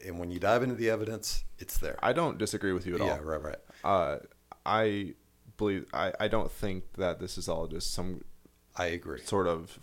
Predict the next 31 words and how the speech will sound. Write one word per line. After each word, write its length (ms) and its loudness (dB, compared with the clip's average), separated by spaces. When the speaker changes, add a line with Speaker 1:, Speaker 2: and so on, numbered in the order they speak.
Speaker 2:
random 520 -2
coincidence 580 -2
Speaker 1:
I 40 -2
Speaker 2:
that 100 2
Speaker 1:
agree. 180 -10
Speaker 2:
everyone 440 0
is 60 -6
doing 200 -4
the 100 -8
same 160 -6
exact 220 -2
shit. 100 0
Speaker 1:
Especially 1160 4
when 220 -2
it 160 -2
happens 720 0
the 80 -8
day 400 0
after 320 -2
an 80 -2
election. 540 -2
Speaker 2:
Yeah. 140 0
Speaker 1:
Right 500 4
as 400 6
a 60 0
bunch 320 0
of, 240 -4
uh, 300 0
very 580 4
suspicious 640 4
wildfires 880 -2